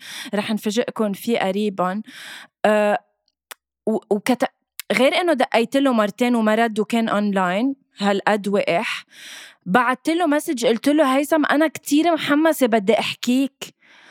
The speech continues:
ولا عيني له الموضوع، لجاوبني لآخر الليل. قلت له: "خلص، بكرة بحكيك." طب ما بقطني إياها للخبرية، بطل حتى إلي، بطل إلي نفس حتى خبره.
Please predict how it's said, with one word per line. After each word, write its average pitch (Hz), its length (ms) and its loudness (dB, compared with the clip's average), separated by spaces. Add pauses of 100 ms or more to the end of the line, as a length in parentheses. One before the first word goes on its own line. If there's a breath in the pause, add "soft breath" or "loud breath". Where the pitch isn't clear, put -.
(160 soft breath)
ولا 330 340 4 (100)
عيني 302 360 2
له 381 120 2
الموضوع، 262 760 2 (480 soft breath)
لجاوبني 262 680 2
لآخر 302 520 0
الليل. 247 440 0
قلت 240 220 -2
له: 302 140 4
"خلص، 302 380 0
بكرة 247 360 0
بحكيك." 233 960 -4 (1300)
طب 233 180 4
ما 240 100 4
بقطني 254 540 0
إياها 320 380 0
للخبرية، 254 640 2
بطل 285 360 2
حتى 311 300 0 (100)
إلي، 269 300 2 (180)
بطل 262 380 0
إلي 285 220 2
نفس 254 320 -2
حتى 240 400 -2
خبره. 240 640 -2